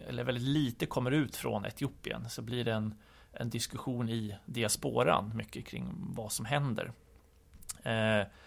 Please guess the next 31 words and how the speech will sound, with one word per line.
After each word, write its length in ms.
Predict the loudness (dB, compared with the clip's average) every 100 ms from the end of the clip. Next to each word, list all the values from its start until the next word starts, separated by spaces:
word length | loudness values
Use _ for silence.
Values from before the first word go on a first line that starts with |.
| -20 -20 -20 -20 _ _ -10
och 120 | -4
det 80 | -2
finns 280 | 0 0 -2 -10 -6
väldigt 240 | -4 -2
tydligt 280 | 0 0 0
två 400 | -2 2 4 4 2
olika 300 | 2 0 2
berättelser 560 | 2 0 -4 -2 -2
där. 200 | -2 -6 -4
Den 100 | 0
ena 180 | 2
berättelsen 520 | 4 2 0 -6 -4 -2
är 220 | 0 2
att 440 | 0 -4 -10 -10 -12 -20 -20 -20 -20 -20 -10
det 120 | -4
som 160 | -4 0
pågår 440 | 4 4 4 2
är 180 | 2 0
ett 160 | -2
folkmord, 640 | 2 4 4 0 0 -2 -10 -12 -8
där 580 | 0 4 4 4 0 -8 -8
Oromo-ungdomar 1300 | -2 0 2 2 0 -2 -2 0 0 0 2 4 2 -2 -16 -20 -20 -18 -18 -18 -18 -18 -20 -20 -20 -14 -2
mobb-, 480 | 4 6 4 0
med, 340 | 0 2 4 2
liksom, 220 | 2 2
en 100 | 4
mobbliknande 680 | 4 4 2 0 0 -2 -2
kraft 420 | 2 2 2 -4
ger 160 | -4 0
sig 200 | 0 -2
på 400 | 0 2 4